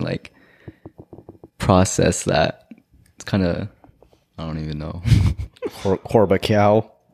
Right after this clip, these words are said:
Speaker 2: Do, okay. Do you think that, is your sister anxious?
Speaker 1: Very. <laughs>
Speaker 2: Oh, shit.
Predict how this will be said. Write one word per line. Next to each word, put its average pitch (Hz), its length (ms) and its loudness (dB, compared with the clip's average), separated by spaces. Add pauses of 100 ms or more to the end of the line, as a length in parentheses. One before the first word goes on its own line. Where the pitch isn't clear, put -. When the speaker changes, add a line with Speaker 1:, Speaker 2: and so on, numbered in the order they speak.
(1200)
Speaker 2:
Do, 113 140 0 (380)
okay. 92 340 -2 (140)
Do 101 100 0
you 113 120 4
think 117 300 0
that, 104 600 4
is 95 120 -4
your 117 100 2
sister 127 340 0
anxious? 127 560 0 (560)
Speaker 1:
Very. 90 420 2
<laughs> 160 180 6
Speaker 2:
Oh, 92 160 -4
shit. 87 440 -6